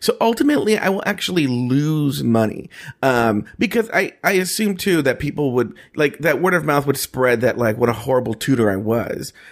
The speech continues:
after experiencing it rather than, like, "Oh, he never called back." And I think people will, um, not necessarily understand that, forgive that more, but they, they,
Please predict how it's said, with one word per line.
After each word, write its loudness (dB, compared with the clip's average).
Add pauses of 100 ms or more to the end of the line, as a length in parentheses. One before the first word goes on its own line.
(100)
after 0
experiencing 0
it -6
rather 2
than, 2
like, 0
"Oh, 4
he 2
never 2
called -6
back." -4
And -2
I 4
think -2
people 0
will, 2 (560)
um, 0
not -2
necessarily -2
understand 0
that, 0
forgive 0
that 0
more, 2
but -2
they, 0
they, -6